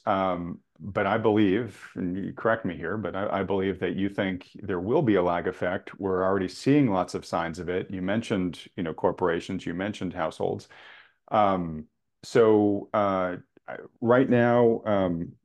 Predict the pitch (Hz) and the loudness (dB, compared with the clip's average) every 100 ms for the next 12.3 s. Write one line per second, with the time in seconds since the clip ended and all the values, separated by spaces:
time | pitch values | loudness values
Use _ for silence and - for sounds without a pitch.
0 | - 104 101 107 - 104 101 - 104 - | -8 -4 -2 -2 2 4 4 2 -2 0
1 | 92 95 90 92 95 110 110 101 101 98 | 0 2 2 0 2 4 4 4 2 0
2 | - 87 87 98 139 139 135 - _ _ | -6 -10 -8 0 2 2 -2 -18 _ _
3 | _ _ - 104 101 98 90 - 123 120 | _ _ -2 0 4 4 2 0 -2 0
4 | 110 92 110 98 101 - 110 113 101 - | -2 0 -2 -2 -4 -4 -2 -2 -4 -6
5 | - - - 117 120 123 - 107 101 92 | -8 -10 -6 0 2 0 2 2 4 2
6 | 104 104 113 - _ _ _ _ - 107 | 0 0 -4 -8 _ _ _ _ -4 -4
7 | 98 98 104 101 - 95 104 - - 110 | 0 0 4 2 2 -4 -4 -6 -2 0
8 | 104 - 110 - - 110 95 95 98 92 | 0 0 -2 -4 -6 -2 -2 0 -2 -2
9 | - 101 101 98 92 95 95 87 - 98 | 0 0 0 0 0 0 -2 -10 -4 -2
10 | 90 - 78 - 143 104 113 110 113 104 | -2 -4 -4 -4 -2 0 2 0 0 0
11 | 92 - 92 90 85 82 92 110 107 104 | -2 -8 -4 -4 -2 -4 -6 -4 -2 0
12 | 98 98 - | 0 -2 -10